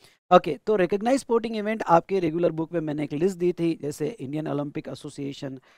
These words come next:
स्पोर्ट अथॉरिटी ऑफ इंडिया, ऐसे, ओके, मैंने list of,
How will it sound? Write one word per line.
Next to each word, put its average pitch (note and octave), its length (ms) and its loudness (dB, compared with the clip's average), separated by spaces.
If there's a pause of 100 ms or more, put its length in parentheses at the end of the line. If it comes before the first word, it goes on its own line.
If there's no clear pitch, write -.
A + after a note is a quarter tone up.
(140)
स्पोर्ट F3 260 2
अथॉरिटी D#3 400 0
ऑफ C#3+ 140 -4
इंडिया, C#3+ 420 -2
ऐसे, F3+ 320 0 (320)
ओके, F3 280 6
मैंने E3+ 240 0
list G3+ 300 0
of, G#3+ 140 2